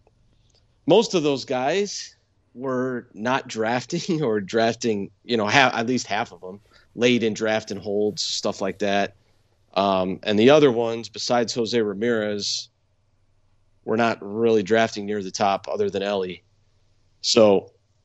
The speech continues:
all that to say, it's, it's a pretty big edge. I mean, yeah, th-,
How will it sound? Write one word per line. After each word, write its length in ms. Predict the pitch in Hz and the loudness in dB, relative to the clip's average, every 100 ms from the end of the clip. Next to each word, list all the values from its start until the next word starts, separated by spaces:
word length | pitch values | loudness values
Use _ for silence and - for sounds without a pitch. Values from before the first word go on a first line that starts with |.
| _ _ _ _ _ _ _ _ _ 131 | _ _ _ _ _ _ _ _ _ 6
all 140 | 170 | 6
that 180 | 185 175 | 6 4
to 140 | 139 | 0
say, 420 | 120 - 127 165 175 | -10 -6 -4 0 -2
it's, 320 | 135 - - | -4 -8 -12
it's 200 | 143 - | -10 -10
a 40 | |
pretty 360 | - - 151 147 | -12 0 2 4
big 260 | 127 143 113 | 4 4 4
edge. 340 | 117 143 120 | 2 0 0
I 100 | 117 | -2
mean, 360 | 120 113 101 92 _ _ _ | -2 -4 -6 -16 _ _ _
yeah, 380 | 110 120 123 120 | -2 2 4 2
th-, 220 | 92 - | -2 -16